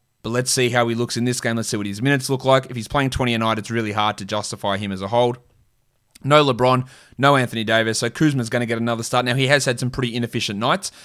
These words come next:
but the volume is strong. He's scoring at a pretty decent level as well,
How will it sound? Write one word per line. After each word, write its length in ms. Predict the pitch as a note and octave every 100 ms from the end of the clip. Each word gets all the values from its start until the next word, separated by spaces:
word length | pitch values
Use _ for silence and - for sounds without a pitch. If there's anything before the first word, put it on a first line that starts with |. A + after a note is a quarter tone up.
| -
but 100 | -
the 80 | G2+
volume 460 | G#2 B2+ D3+ D#3+ D3
is 100 | C#3
strong. 360 | - D3 D3
He's 180 | C3 G#2
scoring 420 | - C3 C#3+ D3
at 60 | C3+
a 40 |
pretty 240 | B2+ C#3+ C3
decent 380 | B2 B2 A#2 A2+
level 300 | A#2 A#2 A2
as 100 | A2
well, 300 | A#2+ A#2